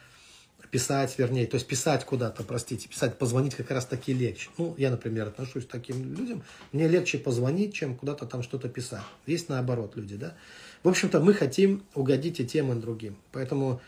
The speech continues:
в ближайшее время у нас еще появится горячая линия, на которой можно будет писать, задавать вопросы. Но главное, что бы я хотел предложить сейчас,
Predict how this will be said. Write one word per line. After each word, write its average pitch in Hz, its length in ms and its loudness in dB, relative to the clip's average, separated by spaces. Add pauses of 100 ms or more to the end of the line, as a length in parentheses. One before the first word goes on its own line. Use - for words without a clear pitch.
(180)
в - 40 -12
ближайшее 139 380 4
время 170 200 2
у 143 40 2
нас 131 100 0
еще - 180 -4
появится 135 440 2
горячая 127 500 2
линия, 165 260 0
на 127 120 0
которой 123 240 -4
можно 120 220 0
будет 101 120 -6
писать, 139 300 -6
задавать 120 420 -2
вопросы. 123 540 -6 (720)
Но 139 380 6
главное, 151 600 2
что 135 180 -4
бы 127 120 2
я 120 60 4
хотел 170 320 0
предложить 160 560 0
сейчас, - 500 -10